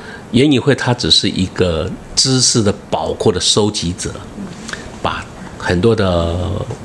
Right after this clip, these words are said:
Speaker 1: 语言的类别把它系统化，这边是在做这个，不是在教你怎么说。<laughs> 哦，重要的是透过我们的这些书籍，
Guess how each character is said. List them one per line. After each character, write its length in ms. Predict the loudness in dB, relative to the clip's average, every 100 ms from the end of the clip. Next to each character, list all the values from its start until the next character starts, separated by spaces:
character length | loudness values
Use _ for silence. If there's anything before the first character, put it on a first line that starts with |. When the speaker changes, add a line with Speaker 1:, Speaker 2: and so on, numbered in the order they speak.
| 0
Speaker 1:
语 80 | 2 4
言 240 | 2 0 -2 -8 -16 -2
的 160 | 0 0 -2 2
类 220 | 4 4
别 220 | 2 -2
把 160 | -2 -2
它 240 | 0 0
系 260 | 2 2 2
统 220 | 0 -4
化， 320 | -2 -2 -2 -6 -14 -12 -10 -12 -6 -2
这 60 |
边 240 | 0 0 0
是 120 | -4
在 220 | -2 -2
做 180 | 0 -2
这 200 | 2 -2
个， 200 | -2 -10 -12 -14 -10 -10 -2
不 120 | 2
是 220 | 4 4 2
在 240 | 0 -2
教 300 | 0 0 0
你 200 | -2 -6 -4
怎 100 | -6
么 100 | 0
说。 420 | 2 4 2 -2 -2 -4 -4
<laughs> 360 | -14 -14 -10
哦， 160 | -4 -4 -4 -12 -4
重 200 | 4 4
要 100 | 6
的 100 | 4
是 120 | 0 -2
透 200 | 2 4
过 160 | 4
我 140 | 4 4
们 220 | 2 2
的 100 | 2
这 160 | 2
些 300 | 0 2 4
书 340 | 4 4 6 4
籍， 340 | 4 0 -2